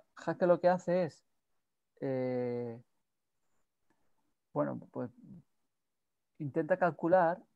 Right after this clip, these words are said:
solo aquello, calcula solo aquello que necesita. Lo, la parte que no necesita, que sería el segundo argumento, como no lo necesita, no hace ningún cálculo con él. Con lo cual, esto que a priori daría un error, no lo da.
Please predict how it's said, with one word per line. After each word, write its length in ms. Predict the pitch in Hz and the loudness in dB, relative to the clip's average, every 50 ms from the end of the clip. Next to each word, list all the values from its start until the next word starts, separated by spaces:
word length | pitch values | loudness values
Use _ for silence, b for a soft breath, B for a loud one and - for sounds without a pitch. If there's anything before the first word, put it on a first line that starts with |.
| _ _ | _ _
solo 260 | _ - 165 160 160 | _ -6 -2 -2 -2
aquello, 380 | 156 156 - 190 190 170 156 151 | -2 -2 -4 -6 -6 -4 -4 -2
calcula 420 | 139 117 107 - - 185 165 151 135 | -2 -2 -2 -4 -6 -4 -2 -2 -4
solo 280 | - - 156 151 160 160 | -4 -2 0 2 2 2
aquello 560 | 151 - - 185 185 165 165 180 202 - - _ _ _ | 2 0 -2 -4 -2 -2 -4 -4 -6 -6 -10 _ _ _
que 140 | - 151 143 | -8 -6 -4
necesita. 600 | 143 139 - 139 123 - - 107 - - - - _ _ _ _ _ _ _ _ _ _ _ _ _ _ - | -4 -6 -8 -12 -14 -14 -16 -16 -16 -18 -20 -20 _ _ _ _ _ _ _ _ _ _ _ _ _ _ -6
Lo, 180 | 139 135 131 - - | -4 -4 -4 -4 -4
la 160 | 143 139 117 | -2 0 0
parte 240 | - 143 143 170 156 | 0 0 0 -2 -6
que 80 | 165 | -4
no 100 | 160 165 | -4 -4
necesita, 400 | 165 151 147 160 - 196 175 139 | -6 -6 -8 -10 -10 -8 -6 -4
que 80 | 120 113 | -6 -6
sería 220 | - 123 117 131 | -6 -6 -6 -6
el 60 | - - | -6 -4
segundo 220 | - 131 131 135 | -4 -4 -4 -4
argumento, 540 | 135 139 147 156 156 156 151 175 175 170 - | -4 -4 -4 -4 -6 -4 -4 -4 -4 -4 -4
como 200 | - 131 123 123 | -4 -4 -2 -2
no 120 | 127 127 | -2 -2
lo 60 | 147 | -4
necesita, 460 | 156 156 151 - 160 - 170 - 165 156 | -4 -6 -8 -10 -12 -12 -10 -8 -6 -4
no 120 | 147 139 | -4 -4
hace 160 | 131 120 139 | -4 -6 -6
ningún 320 | 123 127 123 120 120 120 113 | -6 -4 -4 -4 -4 -4 -4
cálculo 360 | - 120 117 - 120 117 110 | -6 -6 -6 -6 -8 -8 -8
con 160 | - 113 113 | -8 -10 -10
él. 100 | 104 - _ _ _ _ _ _ _ _ _ _ _ _ _ _ _ _ _ _ _ | -12 -14 _ _ _ _ _ _ _ _ _ _ _ _ _ _ _ _ _ _ _
Con 140 | - 127 127 | -6 -4 -2
lo 120 | 123 120 | -2 0
cual, 240 | - 139 143 147 139 - | 2 2 2 2 0 -2
esto 320 | - 160 156 - - 147 131 | -4 -4 -4 -4 -6 -6 -4
que 60 | 127 | -2
a 80 | 123 110 | -4 -2
priori 340 | 127 123 135 143 156 156 143 | -2 -2 0 0 0 -2 -2
daría 240 | 123 117 110 123 131 | -2 -2 -2 -2 -2
un 120 | 139 147 | -2 -2
error, 360 | 151 151 165 180 185 208 - _ _ _ _ _ _ _ _ _ _ _ _ _ _ _ _ _ _ _ _ _ _ _ _ _ _ - | -2 -2 -2 -4 -4 -4 -6 _ _ _ _ _ _ _ _ _ _ _ _ _ _ _ _ _ _ _ _ _ _ _ _ _ _ -6
no 200 | 151 147 139 127 | -4 -2 -2 -2
lo 100 | 117 104 | -4 -6
da. 220 | 107 98 - - | -8 -10 -12 -16